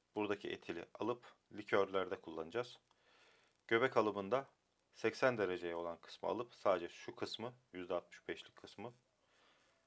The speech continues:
aldıktan sonra elimizdeki önceden ha-, yapmış olduğumuz saf anason yağını buna ekleyerek rakı elde edeceğiz.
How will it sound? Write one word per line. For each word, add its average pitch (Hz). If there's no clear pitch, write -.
aldıktan 120
sonra 123
elimizdeki 113
önceden 110
ha-, 92
yapmış 104
olduğumuz 98
saf -
anason 110
yağını 113
buna 110
ekleyerek 113
rakı 107
elde 90
edeceğiz. -